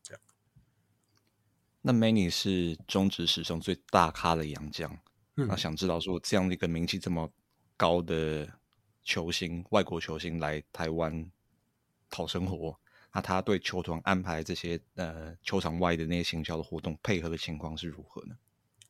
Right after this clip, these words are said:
Speaker 1: 哦，首先我觉得大部分来讲都还是蛮配合的，因为，呃，外国人他们通常不会去，就是他就是 trying to be nice 嘛，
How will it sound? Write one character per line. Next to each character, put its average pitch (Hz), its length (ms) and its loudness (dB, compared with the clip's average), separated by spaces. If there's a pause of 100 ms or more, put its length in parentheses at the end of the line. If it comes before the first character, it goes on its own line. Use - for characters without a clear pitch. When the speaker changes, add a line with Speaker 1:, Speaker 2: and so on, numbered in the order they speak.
Speaker 1:
哦， 107 240 -4 (320)
首 117 240 -2
先 170 360 6
我 117 160 4
觉 123 220 2
得 135 140 4
大 151 180 8
部 156 160 4
分 156 160 2
来 110 160 0
讲 104 240 -2
都 113 100 -4
还 104 160 -4
是 107 140 -2
蛮 90 220 -4
配 87 180 -4
合 85 180 -12
的， - 140 -18 (160)
因 135 80 2
为， 160 160 4 (380)
呃， 117 500 2
外 151 180 8
国 127 200 8
人 113 80 0
他 127 100 6
们 127 100 0
通 135 220 2
常 110 180 2
不 104 140 -2
会 107 100 0
去， 104 360 0
就 107 120 -4
是 90 400 -4 (480)
他 131 140 4
就 131 220 4
是 123 40 2
trying 123 300 4
to 110 80 0
be 107 120 -2
nice 104 380 0
嘛， - 80 -14